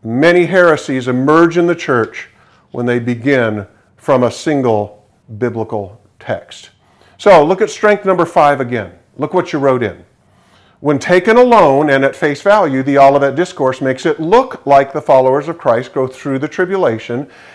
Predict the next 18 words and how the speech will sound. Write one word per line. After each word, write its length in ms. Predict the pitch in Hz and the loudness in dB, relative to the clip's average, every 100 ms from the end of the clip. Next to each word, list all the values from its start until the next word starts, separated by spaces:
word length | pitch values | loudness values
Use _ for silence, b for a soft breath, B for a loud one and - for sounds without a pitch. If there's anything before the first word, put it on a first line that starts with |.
| B | B
and 160 | 156 147 | 0 0
are 100 | 139 | 0
taken 380 | 175 160 165 | 0 -2 0
to 60 | 151 | -4
heaven 460 | 147 147 143 - - _ _ - | 0 0 0 -4 -8 _ _ 4
after 760 | 151 170 - - 185 185 - | 6 6 2 0 0 0 -10
Jesus 500 | 120 139 123 131 - | -8 -6 -6 -8 -10
returns. 560 | 151 - 214 139 95 - | -14 -6 -4 -4 -8 -20
That 320 | 113 147 151 170 | -2 4 6 4
is 140 | 170 | -2
true. 440 | - 262 185 - _ b b b b b b | -6 -2 -2 -4 _ b b b b b b
But 220 | 147 123 | 0 2
here's 280 | 175 156 143 | 0 0 -2
the 100 | 147 | -4
response 640 | 151 - 214 185 135 - | -4 -2 2 4 2 -2
by 200 | - 127 | 0 0
the 100 | 127 | 0
pre-trib 720 | - 147 131 - 127 117 131 | -8 -8 -8 -8 -4 -4 -4